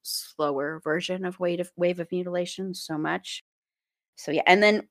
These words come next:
uh, once again, a shout out again to Freedom of Speech, because I think that is an amazing, incredible song by Above the Law. So please listen to that, especially if you ever think we're going to try and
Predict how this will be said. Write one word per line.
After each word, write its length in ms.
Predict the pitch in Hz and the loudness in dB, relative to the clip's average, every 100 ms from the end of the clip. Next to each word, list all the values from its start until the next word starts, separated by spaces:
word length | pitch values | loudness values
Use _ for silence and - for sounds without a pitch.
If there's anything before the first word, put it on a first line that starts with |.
| _ - | _ -8
uh, 60 | - | 2
once 200 | 220 220 | 2 4
again, 240 | 220 185 | 4 6
a 80 | 175 | 4
shout 280 | 185 170 175 | 2 6 8
out 120 | 175 | 8
again 280 | 156 160 160 | 6 4 4
to 60 | 180 | 0
Freedom 360 | - 170 170 | -2 -2 -2
of 120 | 156 | -4
Speech, 480 | - - 143 147 - - | -6 -8 -8 -6 -10 -10
because 300 | 185 156 - | -8 -4 -2
I 120 | 147 | -2
think 220 | 170 151 | -2 -2
that 180 | 151 151 | -2 -4
is 140 | 147 | -6
an 80 | 151 | -4
amazing, 540 | 143 156 147 147 151 - | -4 -2 -4 -4 -6 -6
incredible 440 | 147 151 165 165 | -6 -4 -4 -6
song 500 | - - 165 190 214 | -10 -8 -6 -4 -4
by 140 | 190 | -4
Above 380 | 165 156 156 151 | -4 -4 -6 -6
the 80 | - | -8
Law. 340 | 147 151 156 175 - _ _ _ _ | -6 -2 -2 -4 -6 _ _ _ _
So 180 | - 170 | -2 -2
please 320 | - 160 151 | 0 -4 -2
listen 260 | 143 - 160 | -4 -4 -4
to 60 | 165 | 0
that, 280 | 160 165 _ _ _ _ - | 0 -2 _ _ _ _ -12
especially 420 | - 143 - 123 | -4 -4 -4 -6
if 80 | 165 | -6
you 100 | 151 | 0
ever 320 | 147 165 180 | 2 2 -2
think 280 | 180 175 175 175 | -2 -4 -4 -8
we're 80 | 160 | -6
going 320 | 156 151 156 | -4 -2 -4
to 360 | - 151 147 - _ _ _ _ | -4 -6 -6 -10 _ _ _ _
try 240 | - 180 147 | -4 0 0
and 120 | 170 | -2